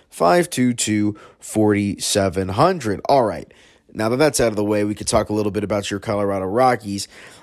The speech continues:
And, uh, it has been real interesting for them. You know, it's, uh, they, they managed to put together a pretty solid series against the Los Angeles Dodgers last weekend, and then they kinda lay an egg this weekend against the Braves team that,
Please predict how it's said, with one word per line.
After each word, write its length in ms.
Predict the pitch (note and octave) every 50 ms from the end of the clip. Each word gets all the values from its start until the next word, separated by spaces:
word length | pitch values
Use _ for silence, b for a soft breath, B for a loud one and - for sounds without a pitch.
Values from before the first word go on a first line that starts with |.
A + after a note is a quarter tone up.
| B B -
And, 460 | D3+ E3 E3 D#3+ D#3 D#3 D3+ C3 C3+
uh, 240 | D#3+ D#3 D3+ D3+ C3+ -
it 160 | - G#3 E4
has 140 | F#4 E4+ -
been 220 | - G3+ G#3 F#3
real 220 | E3 F3 F#3 E3+ B2+
interesting 520 | A2+ C#3+ C3+ - C#3 B2 - - A#2+ A2+
for 180 | - - G#2+ G#2+
them. 340 | G2 G2+ F#2 E2+ D#2+ C#2+ -
You 220 | - G#2+ B2+ C3
know, 320 | C#3 C#3 C3 B2+ C3 B2
it's, 440 | - - B2 B2 A#2+ - - - D#3
uh, 320 | C#3+ C#3 C3 B2+ A#2+ F#2 - -
they, 220 | - D#3+ D#3+ D#3+ D3+
they 180 | C#3 D3+ D#3
managed 380 | D3+ F3 F#3 G3 G3 G3 F#3 -
to 80 | F3
put 160 | D3+ E3+ F3+ D#3
together 320 | E3+ D3 - D3+ D3+ D3+
a 40 | C#3
pretty 220 | C3 E3+ F#3+ F#3+ E3+
solid 420 | - - - A#2+ C#3 D#3 D3+ B2+
series 320 | - - C#3+ C#3 C#3 C3
against 220 | C3 B2+ C3+ B2 -
the 40 | C3
Los 160 | A#2+ A#2+ -
Angeles 280 | C3+ B2+ B2 B2 A#2
Dodgers 360 | - B2 A#2+ B2 A#2+ A2+ G#2+ A#2
last 300 | C#3+ D3 D#3 C#3 - -
weekend, 260 | C#3 C#3 C3 C#3 C3+
and 80 | C3
then 80 | B2+ B2
they 80 | B2 A2+
kinda 220 | - C3+ B2+ A#2
lay 160 | A#2 A#2 A#2
an 80 | A2+ A2+
egg 140 | A2 G2+ F#2+
this 200 | A2+ A2 - -
weekend 280 | A2+ G#2+ - A#2 G#2+
against 260 | G#2+ G2 A2 G#2 -
the 60 | - F#2+
Braves 340 | D#2 G#2+ A2+ A2+ A2 -
team 240 | - - A2 A2 G#2
that, 200 | G#2 G2+ F#2 -